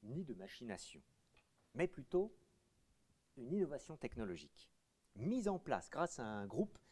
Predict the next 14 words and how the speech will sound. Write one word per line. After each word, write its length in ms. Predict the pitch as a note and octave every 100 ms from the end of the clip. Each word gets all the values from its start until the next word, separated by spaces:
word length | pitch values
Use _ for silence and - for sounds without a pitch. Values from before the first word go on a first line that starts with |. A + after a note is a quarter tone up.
| -
d'informaticiens, 880 | G#2+ A#3 - F#3 C3+ - - - D#3
de 80 | F#3+
programmeurs, 720 | - A3 C#3+ C#3+ G#2 E2+ - - - -
de 60 |
scientifiques 840 | - - A3 F3 - F#3 G3+ - - - - -
et 80 | D#3
chercheurs 640 | - G#3 - - F#3+ F#3
en 80 | C3
tout 140 | -
genre. 340 | F#2+ D#2+ C#2 - - - - - -
Ils 180 | D3+ C4
ont 80 | B3
ainsi 320 | G#3 - - - -
imaginé 580 | A#3+ A#3+ G3 D#3+ E2+